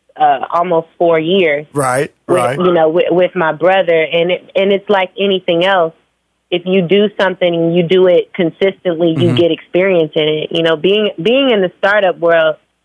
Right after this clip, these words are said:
Speaker 1: startup life is like getting, getting a master's degree, you know, or getting a P H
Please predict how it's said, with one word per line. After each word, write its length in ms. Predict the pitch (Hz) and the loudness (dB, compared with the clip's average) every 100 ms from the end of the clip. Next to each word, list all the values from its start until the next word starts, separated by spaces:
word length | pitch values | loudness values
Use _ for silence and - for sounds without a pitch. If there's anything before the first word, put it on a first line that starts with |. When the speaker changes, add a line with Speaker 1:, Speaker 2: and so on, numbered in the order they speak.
| _ _ _ | _ _ _
Speaker 1:
startup 400 | - 220 247 185 | -4 0 0 0
life 260 | 185 175 175 | -2 -2 -4
is 100 | 160 | -6
like 260 | 160 143 151 | -2 -2 -2
getting, 440 | 175 156 156 147 - 147 | -4 -4 -6 -8 -10 -4
getting 280 | 170 156 | -2 0
a 60 | 151 | 0
master's 500 | 156 175 180 - 156 | 2 0 -2 -8 -10
degree, 580 | 156 - 156 143 139 - | -10 -4 -2 -2 -4 -4
you 100 | 156 | -2
know, 140 | 156 139 | 2 2
or 120 | 143 | 2
getting 280 | 147 160 156 | 2 0 -2
a 40 | |
P 280 | - 196 170 | -4 0 2
H 120 | 147 | 0